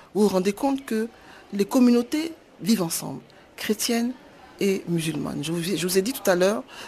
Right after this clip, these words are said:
que les femmes et les jeunes de ces communautés se mettent ensemble pour avoir des projets communs pour, euh, l'arrondissement, pour, euh, le quartier. Dans, au troisième arrondissement,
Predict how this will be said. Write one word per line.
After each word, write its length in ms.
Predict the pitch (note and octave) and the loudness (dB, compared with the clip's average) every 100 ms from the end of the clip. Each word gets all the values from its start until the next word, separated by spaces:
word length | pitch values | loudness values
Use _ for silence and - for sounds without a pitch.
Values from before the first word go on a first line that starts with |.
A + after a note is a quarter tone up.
| - | -4
que 200 | - A3+ - | 0 0 0
les 140 | F#3 | -2
femmes 440 | F3 - F#3+ D#3+ - - - - | -2 2 2 2 -4 -10 -20 -6
et 80 | F#3+ | -2
les 80 | E3+ | 0
jeunes 420 | E3 G#3+ G3+ D3+ - - | 2 4 4 0 -8 -16
de 60 | F3 | -6
ces 160 | - E3+ | -4 -2
communautés 580 | F#3 F3 F3 - G3+ A#3 - - - | 0 0 -2 -2 -8 -8 -20 -20 -18
se 160 | - G#3+ | -2 4
mettent 240 | A3+ E4 | 4 4
ensemble 400 | - - F#3+ D#3+ - - - - | 0 -2 -4 -6 -10 -20 -20 -6
pour 120 | G3 | -2
avoir 200 | F#3+ G#3+ | -2 -2
des 120 | F3+ | -4
projets 400 | F3 - G3 A3+ | -6 -2 2 0
communs 400 | A3+ G3 F#3 F3+ F3+ - - - - | -2 0 2 0 -2 -20 -20 -18 0
pour, 440 | A3+ A3 G#3+ A3+ A3+ - - - | 4 4 4 -4 -10 -16 -20 -6
euh, 160 | D#3+ F3 | 0 4
l'arrondissement, 720 | F#3 F3+ E3+ E3 - D3+ E3 - - | 4 4 2 0 -4 -8 -10 -16 -8
pour, 340 | A3 G3+ G3 - - - _ | 0 0 0 -14 -20 -20 _
euh, 180 | F3 F3 | 0 2
le 100 | F3 | 2
quartier. 460 | F3 - - - - - - - - - | 0 0 -2 -4 -6 -16 -20 -20 -20 -6
Dans, 320 | D#3+ F#3 G#3 - - | 4 4 4 -4 -6
au 60 | G3 | -6
troisième 380 | - C4+ B3+ A3 | 0 0 2 0
arrondissement, 580 | F3+ E3+ - F#3+ G3 | -2 -2 -2 -2 -4